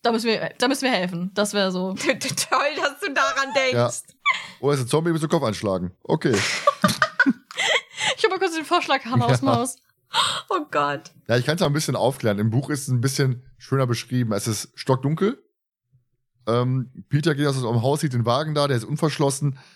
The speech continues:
Speaker 3: guckt dann im Wagen nach, was er, was er an Spuren findet. Ähm, im Gras irgendwas, ist irgendwas nass, er fühlt dann am Gras,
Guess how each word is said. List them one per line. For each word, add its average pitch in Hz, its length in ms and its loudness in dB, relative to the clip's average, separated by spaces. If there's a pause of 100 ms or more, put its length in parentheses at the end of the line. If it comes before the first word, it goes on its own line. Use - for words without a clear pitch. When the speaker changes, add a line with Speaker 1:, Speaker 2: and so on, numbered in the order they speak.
(320)
Speaker 3:
guckt 147 180 -2
dann 151 80 4
im 127 160 0
Wagen 139 320 0
nach, 135 240 0
was 135 80 0
er, 127 100 0
was 117 100 0
er 120 80 4
an 110 100 0
Spuren 170 320 0
findet. 165 520 -2 (1040)
Ähm, 123 340 0
im 123 140 0
Gras 123 340 0
irgendwas, 120 420 -2
ist 120 140 -8
irgendwas 135 280 2
nass, 139 200 0
er 117 100 0
fühlt 151 180 0
dann 131 80 2
am 110 120 0
Gras, 120 400 0